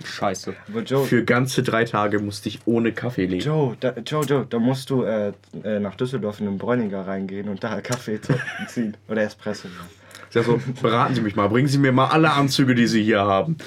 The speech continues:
Speaker 3: Und dann stehe ich da zwei Stunden lang so, nee, der sieht scheiße aus, den brauche ich gar nicht anprobieren. Nächster. Und ich trinke da nur Espresso und sag, nee, war alles scheiße, ich geh wieder.
Speaker 2: <laughs> Das hab ich ja, äh,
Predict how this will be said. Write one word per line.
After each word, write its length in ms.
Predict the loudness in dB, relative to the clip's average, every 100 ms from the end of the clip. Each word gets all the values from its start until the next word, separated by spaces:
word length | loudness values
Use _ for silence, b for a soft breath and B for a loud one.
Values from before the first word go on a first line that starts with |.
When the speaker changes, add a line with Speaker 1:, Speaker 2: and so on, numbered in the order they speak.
| B 0
Speaker 3:
Und 80 | 2
dann 120 | 2
stehe 220 | 2 4
ich 200 | 4 4
da 100 | 2
zwei 240 | 4 4 4
Stunden 280 | 4 4
lang 160 | 4 4
so, 220 | 4 2 0 0
nee, 140 | 4
der 140 | 6 6
sieht 160 | 4 2
scheiße 400 | 4 4 4 4
aus, 140 | 2
den 100 | 4
brauche 140 | 4
ich 40 | 4
gar 60 |
nicht 100 | 2
anprobieren. 440 | 2 2 2 2 -2 -4 2
Nächster. 680 | 6 6 4 4 4 4 0 -4
Und 80 | 0
ich 80 | 0
trinke 240 | 2 2 2
da 60 |
nur 180 | 4 2
Espresso 300 | 2 0 0
und 60 | 2
sag, 200 | 0 0
nee, 180 | 0 2
war 100 | 2
alles 200 | 0 2
scheiße, 300 | 2 2 -2
ich 80 | 0
geh 180 | 0 4
wieder. 180 | 4 4
Speaker 2:
<laughs> 320 | 4 4 4 2 -2 -8 -18 -20 -20 B B B B B B B B B -10 -6 -4
Das 140 | -2
hab 120 | -2
ich 120 | -2 0
ja, 100 | -2
äh, 340 | -2 -4 -4